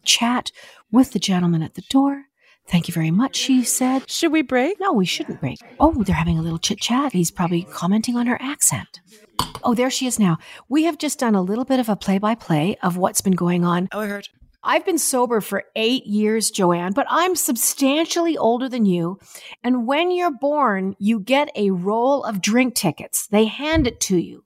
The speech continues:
Speaker 1: They
Speaker 3: Yes.
Speaker 1: say, "Here's your roll of drink tickets." So by the time I was nineteen,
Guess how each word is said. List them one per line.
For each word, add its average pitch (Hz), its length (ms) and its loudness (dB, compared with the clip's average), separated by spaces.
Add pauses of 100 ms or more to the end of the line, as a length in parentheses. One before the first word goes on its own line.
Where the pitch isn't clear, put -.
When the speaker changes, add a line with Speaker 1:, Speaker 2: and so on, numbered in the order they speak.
(120)
Speaker 1:
They 147 60 -8
Speaker 3:
Yes. 147 340 2
Speaker 1:
say, 233 260 0
"Here's 302 520 0
your 269 180 0
roll 240 320 0
of 214 100 -2
drink 214 280 0
tickets." - 460 -4 (360)
So - 180 -4
by 311 120 4
the 320 100 0
time 370 340 0
I 359 120 0
was 247 340 0
nineteen, 226 720 0